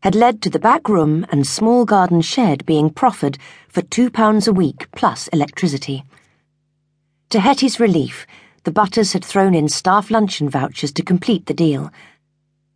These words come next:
But speaking of staff, where had Tilly got to? A pint of milk shouldn't be too hard to trace on a busy high street, and in spite of her arthritis and vertically challenged tail,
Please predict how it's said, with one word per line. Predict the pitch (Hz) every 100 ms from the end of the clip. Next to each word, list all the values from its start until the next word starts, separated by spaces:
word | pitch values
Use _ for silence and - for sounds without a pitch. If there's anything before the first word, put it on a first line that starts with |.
| _ -
But | 226
speaking | - 330 - 285
of | 190
staff, | - - 127 120 - - _ _ _ _ _ _ _ _
where | 254 262
had | - - -
Tilly | - 151 175
got | 185 302 - -
to? | - 127 - - _ _ _ _ _ _ _ _ -
A | -
pint | - 427 -
of | -
milk | 165 139 -
shouldn't | 196 180
be | 139
too | 131 208 226
hard | 143 127
to | 139
trace | - 143 127 -
on | 160
a |
busy | - 151 135
high | 131 147 117
street, | - 135 180 - - - _ _ _ _ _ -
and | 247 214 190
in | 180
spite | - 277 415 -
of | -
her | 139
arthritis | 139 135 - 143 120 135 -
and | 143
vertically | 131 165 151 147 - 139
challenged | - 180 131 123 - -
tail, | - 226 151 123